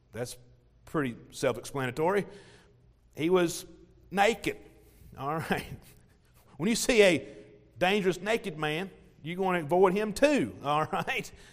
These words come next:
He wore no clothes. And then the Bible says again in Luke chapter number eight, verse twenty-seven, "He abode not in any house but in tombs."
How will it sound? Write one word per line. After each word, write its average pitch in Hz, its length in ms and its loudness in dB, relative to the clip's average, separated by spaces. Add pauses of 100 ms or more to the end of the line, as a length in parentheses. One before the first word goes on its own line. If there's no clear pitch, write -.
(120)
He 208 100 4
wore 220 280 8
no 220 160 8
clothes. 254 640 -2 (140)
And 202 100 4
then 214 80 6
the 190 40 6
Bible 185 300 8
says 196 240 4
again 196 400 2 (220)
in 185 180 4
Luke 180 180 6
chapter 170 360 0
number 151 260 2
eight, 156 160 4
verse 151 160 2
twenty-seven, 156 640 0 (220)
"He 180 140 6
abode 180 380 8
not 190 400 6
in 190 60 0
any 202 240 2
house 196 460 -2
but 185 400 6
in 190 240 0
tombs." 226 480 -4